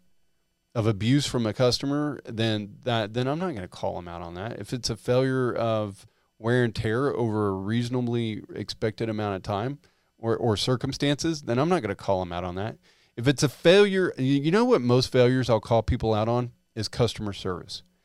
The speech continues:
That's where I get pissed off and I start talking, you know, and I'll start, I try not to do as much as, as I've, I've done in the past, but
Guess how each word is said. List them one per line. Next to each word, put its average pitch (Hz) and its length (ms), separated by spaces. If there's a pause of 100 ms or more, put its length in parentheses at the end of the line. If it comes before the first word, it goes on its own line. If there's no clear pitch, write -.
(240)
That's 127 300
where 151 160
I 127 60
get 117 200
pissed 120 280
off 104 280
and 104 100
I - 20
start 107 380
talking, 104 580
you 110 120
know, 101 180
and 98 80
I'll 110 100
start, 113 380 (480)
I 127 80
try 165 260
not 135 280
to 123 60
do 113 160
as 98 160
much 107 220
as, 92 200
as 95 280
I've, 92 300
I've 95 160
done 95 160
in 90 80
the 82 80
past, 92 420
but 98 180